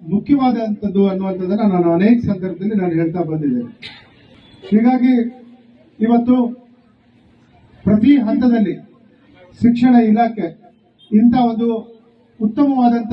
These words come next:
ಕ್ರೀಡಾಕೂಟವನ್ನ, ವ್ಯವಸ್ಥೆಯನ್ನ ಮಾಡಿ ಮಕ್ಕಳಿಗೆ ಉತ್ತಮವಾದಂಥ ಆರೋಗ್ಯವನ್ನ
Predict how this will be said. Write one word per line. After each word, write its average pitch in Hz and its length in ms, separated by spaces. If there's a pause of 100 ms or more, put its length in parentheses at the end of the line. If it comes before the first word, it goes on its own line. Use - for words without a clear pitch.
(140)
ಕ್ರೀಡಾಕೂಟವನ್ನ, 220 800 (100)
ವ್ಯವಸ್ಥೆಯನ್ನ 208 600
ಮಾಡಿ 196 400 (1700)
ಮಕ್ಕಳಿಗೆ 226 540 (1300)
ಉತ್ತಮವಾದಂಥ 233 800
ಆರೋಗ್ಯವನ್ನ 220 880